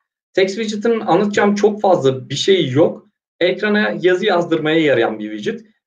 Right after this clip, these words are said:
Ee, stillendirme değerleri alıyor. Mesela siz fontun color'unu değiştirebilirsiniz, size'ını değiştirebilirsiniz, e, font family'sini yani font ailesini değiştirebilirsiniz.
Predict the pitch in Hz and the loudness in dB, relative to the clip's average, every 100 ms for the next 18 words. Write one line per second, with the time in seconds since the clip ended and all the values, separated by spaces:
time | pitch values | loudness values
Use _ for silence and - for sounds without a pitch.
0 | _ 117 117 110 110 107 113 165 - 175 | _ -2 2 2 4 2 0 -4 0 2
1 | 180 180 185 185 175 175 180 190 127 113 | 4 4 2 2 2 4 4 4 4 2
2 | 127 131 135 143 - 135 156 - 165 160 | 0 0 -2 -4 -4 -2 -2 -2 -2 -2
3 | 151 - _ - 131 131 131 151 151 143 | -4 -10 _ -2 2 2 0 -2 -4 -6
4 | 156 156 151 151 143 143 127 113 123 139 | -4 -2 -2 -4 -6 -4 -2 -2 -2 -4
5 | 143 139 151 139 143 139 143 - 135 143 | -6 -6 -6 -4 -4 -6 -12 -18 -8 -6
6 | 143 - _ _ - 107 107 104 135 135 | -8 -14 _ _ 0 4 6 4 2 2
7 | 151 135 117 113 110 107 110 107 - _ | 2 0 0 -2 0 0 0 -4 -12 _
8 | 117 117 - 123 131 131 135 131 131 147 | -4 -2 0 0 0 -2 0 0 0 2
9 | 131 127 131 143 147 170 | 2 2 0 -2 -4 -4